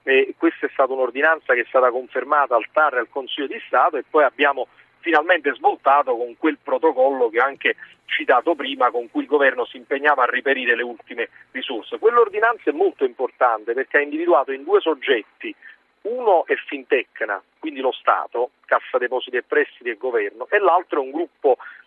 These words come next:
imprenditoriale molto noto nel paese che è Cementir, e quindi noi abbiamo ordinato a chi ha inquinato di risarcire. Noi riteniamo che questo ha scatenato, diciamo, anche alcuni,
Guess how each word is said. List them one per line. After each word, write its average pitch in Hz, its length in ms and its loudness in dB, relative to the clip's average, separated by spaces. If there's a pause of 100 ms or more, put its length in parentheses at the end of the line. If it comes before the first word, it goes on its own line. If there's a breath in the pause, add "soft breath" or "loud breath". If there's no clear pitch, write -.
(140)
imprenditoriale 139 800 0
molto 143 380 -2
noto 135 320 2
nel 117 180 -4
paese 151 460 0
che 110 100 -4
è 107 60 -8
Cementir, 131 680 -2 (260 loud breath)
e 190 120 0
quindi 175 240 -6
noi 180 120 2
abbiamo 147 320 2
ordinato 151 400 0
a 123 100 -2
chi - 120 -4
ha 175 40 -2
inquinato 147 420 0
di 120 100 -10
risarcire. 113 600 -8
Noi 196 200 2
riteniamo 165 580 0
che 127 180 -6
questo - 340 -6
ha 120 120 0
scatenato, 123 760 2 (400 soft breath)
diciamo, 135 380 0
anche 135 520 0 (280 loud breath)
alcuni, 139 720 -2